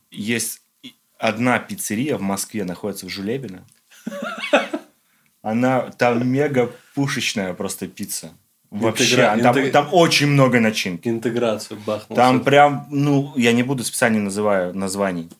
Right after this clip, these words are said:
Speaker 1: Я могу назвать название пиццы, моя любимая у них. Примавера называется. Примавера. Я когда работал в Мособлгазе, мы просто заказывали. Там, понимаешь, ты не можешь
Speaker 2: Ты уверен,
Speaker 1: съесть.
Speaker 2: что она еще есть,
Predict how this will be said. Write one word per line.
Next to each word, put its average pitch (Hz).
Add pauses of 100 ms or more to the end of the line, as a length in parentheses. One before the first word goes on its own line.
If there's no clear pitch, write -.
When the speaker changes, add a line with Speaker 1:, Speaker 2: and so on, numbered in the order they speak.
(140)
Speaker 1:
Я 104
могу 113
назвать 110
название 107
пиццы, 123
моя 92
любимая 90
у 82
них. 82
Примавера 101
называется. 82 (160)
Примавера. 117 (640)
Я 127
когда 131
работал 127
в 113
Мособлгазе, 110 (320)
мы 117
просто 120
заказывали. 117 (140)
Там, 139 (140)
понимаешь, 156
ты -
не 139
можешь 165
Speaker 2:
Ты 151
уверен, 185
Speaker 1:
съесть. 240
Speaker 2:
что 135
она 131
еще 131
есть, 117